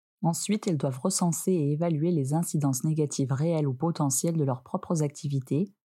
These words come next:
de celles de leurs filiales et de celles de leurs relations commerciales dans leur chaîne d'approvisionnement.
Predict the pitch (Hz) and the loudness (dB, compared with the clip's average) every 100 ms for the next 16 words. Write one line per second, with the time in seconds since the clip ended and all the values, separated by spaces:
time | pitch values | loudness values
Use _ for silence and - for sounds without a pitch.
0 | - 165 - 156 147 131 - - 151 127 | -4 -2 0 0 0 0 -2 0 2 2
1 | 151 214 _ 190 156 143 190 180 135 123 | 2 -2 _ -2 0 0 0 2 2 2
2 | 196 190 - 139 170 170 143 - 151 175 | 0 0 0 0 0 0 -2 -2 0 2
3 | 156 123 - 185 190 180 165 160 143 127 | 2 0 0 0 2 0 -2 -2 0 2
4 | 123 104 | 2 0